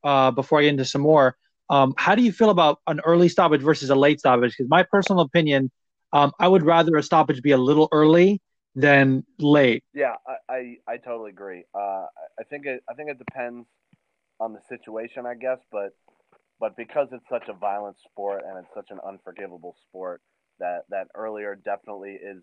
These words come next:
Speaker 2: better. But when it's, like, way too early, um, that, that gets a little bit infuriating for me. It's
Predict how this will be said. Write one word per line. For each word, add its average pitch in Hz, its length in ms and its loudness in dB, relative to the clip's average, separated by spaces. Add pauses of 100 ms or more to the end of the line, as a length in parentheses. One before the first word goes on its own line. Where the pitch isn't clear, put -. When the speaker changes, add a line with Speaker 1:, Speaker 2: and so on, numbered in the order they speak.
(120)
Speaker 2:
better. 101 320 -12 (420)
But 104 140 -10
when 113 240 -10
it's, 113 180 -18
like, 101 300 -10 (500)
way 117 880 -8 (100)
too 101 200 -20
early, 90 500 -14 (640)
um, 85 500 -10 (480)
that, 107 180 -8 (220)
that 113 180 -8
gets 107 220 -12 (560)
a 101 40 -18
little 113 200 -10
bit 110 240 -12
infuriating 117 640 -14
for 120 60 -20
me. 123 100 -16
It's - 140 -18